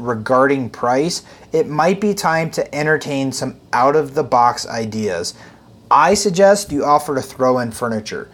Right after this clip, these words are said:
I helped a client out recently, and we asked for extras when buying his first home.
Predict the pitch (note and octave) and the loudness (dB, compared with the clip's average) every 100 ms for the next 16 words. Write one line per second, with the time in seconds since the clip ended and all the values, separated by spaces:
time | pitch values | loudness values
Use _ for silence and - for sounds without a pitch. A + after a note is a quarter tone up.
0 | - - - - - - F3+ F3+ F#3 F#3 | -20 -20 -20 -18 -8 -2 0 2 -2 0
1 | E3 E3 D3 D3 C3 A#2 C3 C3 C3 G#2 | 0 2 4 4 2 -2 -2 -2 -4 -4
2 | A2 A2 A2 - D3 C#3 C3+ C#3 C#3 - | -2 -4 -6 -10 -4 -2 2 0 0 -4
3 | - - D3 D3+ - B2 A2 A2 C#3 C3 | -8 -2 -2 -2 -4 -2 0 -2 -4 -6
4 | A#2 G#2+ A#2+ B2 B2 A#2 A#2 - C3 A2 | -2 0 2 2 -2 -4 -6 -4 -2 -2
5 | G#2+ - A2+ F#2 | -2 -6 -6 -6